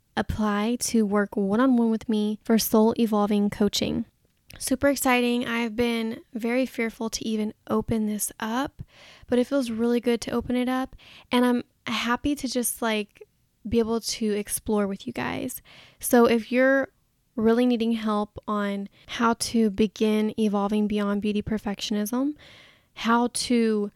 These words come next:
get through this beauty anxiety that you feel, this perfectionism with your looks, these fixations on beauty, I'm here to be your guide.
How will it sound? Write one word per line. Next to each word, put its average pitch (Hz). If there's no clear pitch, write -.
get 220
through 214
this 208
beauty 220
anxiety 214
that 202
you 208
feel, 208
this 202
perfectionism 226
with 214
your 214
looks, 202
these 202
fixations 247
on 220
beauty, 208
I'm 233
here 220
to 214
be 196
your 196
guide. 196